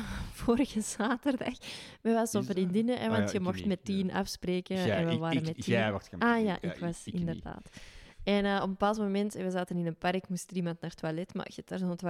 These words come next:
Speaker 1: zo'n toiletblokje en dat is echt mega smerig. Ah, die was eerst zo even gaan zien in de bossen van, "Ik ga gewoon even."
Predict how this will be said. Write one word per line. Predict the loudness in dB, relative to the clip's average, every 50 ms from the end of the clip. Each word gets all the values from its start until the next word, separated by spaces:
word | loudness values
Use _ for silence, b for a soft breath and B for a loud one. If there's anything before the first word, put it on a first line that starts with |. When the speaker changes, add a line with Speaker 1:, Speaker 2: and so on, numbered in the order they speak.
| -2 -4 -6 -10 -14 -18 -12
Speaker 1:
zo'n | -6 -4 -4 -2
toiletblokje | 0 0 0 0 0 0 0 0 0 -2 -2 -4 -4 -4 -6 -10 -8 -8
en | -6 -6
dat | -6 -8
is | -8 -10
echt | -12 -14 -10 -8
mega | -6 -4 -4 -4 -4 -6 -8
smerig. | -8 -8 -8 -8 -6 -4 -4 -6 -6 -8 -12 B B B B B B B B B B
Ah, | B 0 2 2 2
die | 4 4
was | 2 2 2
eerst | 2 0 -2 0
zo | 0 0
even | 0 0 -2 -4 -6
gaan | -4 -2 -2 -2 -2
zien | -2 -2 0
in | 0 0 0
de | -2 -2
bossen | -4 -4 -4 -4 -4 -6
van, | -4 -4 -6 -6
"Ik | -8 -10
ga | -12 -8 -6 -6 -6
gewoon | -4 -6 -6 -6 -6 -6 -8 -8
even." | -10 -12 -12 -12 -14 -14